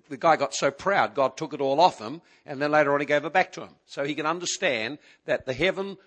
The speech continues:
rules over the earth, and God gives it to whoever he wants. Right?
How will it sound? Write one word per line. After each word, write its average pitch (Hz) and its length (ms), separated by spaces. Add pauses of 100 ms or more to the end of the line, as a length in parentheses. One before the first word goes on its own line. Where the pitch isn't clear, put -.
(120)
rules 170 400
over 151 240
the 135 220
earth, 135 340 (160)
and 135 160
God 143 240
gives 156 180
it 143 120
to 139 100
whoever 143 340
he 151 60
wants. 139 460 (840)
Right? 170 220